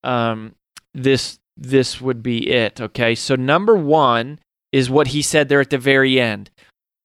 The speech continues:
You have to answer the question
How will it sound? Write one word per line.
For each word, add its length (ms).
You 120
have 560
to 100
answer 720
the 60
question 840